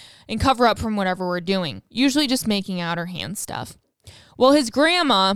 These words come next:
mom's mom, just died and didn't take much, um, for him to guilt fifteen-year-old me into sucking his dick for the first time.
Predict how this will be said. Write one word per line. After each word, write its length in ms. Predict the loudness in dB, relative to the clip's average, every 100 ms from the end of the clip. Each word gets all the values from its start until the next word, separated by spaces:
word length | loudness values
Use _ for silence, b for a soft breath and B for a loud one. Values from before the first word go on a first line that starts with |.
| 0
mom's 380 | 2 2 2 -2
mom, 320 | -4 -4 -4
just 360 | 2 2 2
died 400 | 0 2 2 0 -2
and 180 | -2 0
didn't 280 | 0 -2
take 260 | -2 -2 -2
much, 400 | -2 -2 -2 -10 b b b b b
um, 400 | -2 0 0 -4
for 300 | -2 2 2
him 340 | 0 -4 -4 -4
to 160 | -6
guilt 520 | -2 2 2 0 -6
fifteen-year-old 680 | -6 -6 -4 -2 0 0 -2
me 280 | -2 -2 -2
into 200 | -4 -6
sucking 480 | -4 -4 -2 -2 -2
his 160 | -2
dick 220 | -2 -4 -4
for 100 | -8
the 100 | -6
first 360 | -6 -6 -6
time. 320 | -6 -6 -6